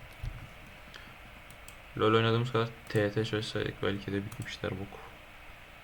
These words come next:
Oğlum, üç E dört K'ymiş. Tamam. Kopyala babuş. Allah, sil.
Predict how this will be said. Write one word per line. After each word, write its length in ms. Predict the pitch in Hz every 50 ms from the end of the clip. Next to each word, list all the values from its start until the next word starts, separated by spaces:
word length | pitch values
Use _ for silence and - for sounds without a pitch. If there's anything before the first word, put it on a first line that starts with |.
| - - - - - - - - -
Oğlum, 240 | - 104 110 104 98
üç 240 | - 113 113 - -
E 140 | 123 123 117
dört 220 | 117 120 123 -
K'ymiş. 440 | - 98 92 92 98 - - - - -
Tamam. 200 | 107 98 98 101 98 - - - - - - - - - - - -
Kopyala 480 | - - - - - - 95 98 95 92
babuş. 520 | 95 92 101 120 - - - - - - - - - - - - - - - - - - - - - - - - - - - - - - - - - - - - - - - - -
Allah, 120 | - 92 - - -
sil. 180 | - 160 127